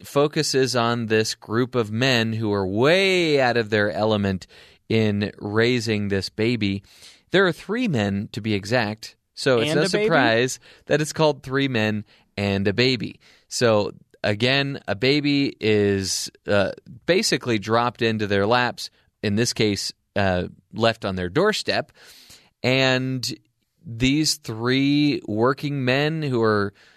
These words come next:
Speaker 1: who are these party guys, you know, I think Tom Selleck is, like, an architect or a con-, building guy, and Ted Danson plays an actor.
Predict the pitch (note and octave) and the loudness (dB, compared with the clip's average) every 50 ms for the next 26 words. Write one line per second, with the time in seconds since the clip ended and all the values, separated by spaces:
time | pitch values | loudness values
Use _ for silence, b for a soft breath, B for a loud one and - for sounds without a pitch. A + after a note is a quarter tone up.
0 | b b b b b C3 B2+ B2 B2 A#2 A#2+ A#2+ A#2 - - - - - G#2+ A#2 | b b b b b 0 2 4 4 2 2 -2 -4 -4 -8 -10 -4 0 2 2
1 | B2+ C3+ C#3 C#3 C#3 C3 A2 A2+ A2+ B2 C#3 C#3 B2 A2+ A2 A2+ A#2+ B2 A#2 B2 | 2 2 2 0 0 0 0 0 0 2 2 2 2 2 4 2 2 2 0 -2
2 | B2+ A#2 A2+ A2 A2 A#2 C3 D3+ D3+ - _ _ _ _ _ _ _ _ _ - | -2 0 2 2 2 0 0 -2 -6 -10 _ _ _ _ _ _ _ _ _ -18
3 | - - _ - G#2 G#2+ A2 C3+ A#2 - - A#2 A#2 B2 B2+ A2+ - A#2+ G#2+ A2+ | -18 -16 _ -8 -6 -4 -4 -4 -4 -4 -4 -2 -2 -2 -2 -2 0 0 2 2
4 | A#2 A2 - A2+ G#2 G2 G#2 F#2+ - G2+ G2 G#2+ A2 G#2+ - A2+ - - - A2+ | 0 0 -2 -2 -2 0 0 -2 -2 0 0 0 0 0 -2 -6 -6 -4 0 2
5 | G2 F#2+ F2+ - - - E2+ - - - - - - - - - - - - A#2 | 2 2 0 -2 -8 -14 -12 -12 -14 -16 -18 -18 -18 -14 -12 -14 -12 -8 -6 -4
6 | A2 G#2+ G#2 A#2 - G#2+ G2+ - C3 C3 B2+ B2+ A#2+ A#2+ A#2 A2+ A2 G#2 A2+ A2 | -4 -4 -6 -10 -14 -6 -2 0 2 2 2 0 -2 -2 -2 -4 -4 -2 -2 -2
7 | G#2+ G#2+ G#2+ G#2+ G2+ B B B B B B B B B B - F#3+ G3+ G3 G#2+ | 0 0 0 -2 -2 B B B B B B B B B B -2 0 0 2 2
8 | G#2 G2 G2 F#2+ - - D3+ C3 B2+ G#2+ B2 A#2 A#2 A#2+ A2+ - B2+ A2+ A2 - | 2 0 0 -2 -2 0 0 0 0 0 -2 0 0 -2 -2 -2 -4 -4 -4 -2
9 | - A#2 A2 A#2 G#2+ A#2+ A2+ G#2+ G2+ G#2+ A2 - - A#2 A2 G#2+ G#2+ G#2 | -2 0 0 0 0 0 0 0 0 0 -2 -4 -4 -2 0 0 0 -2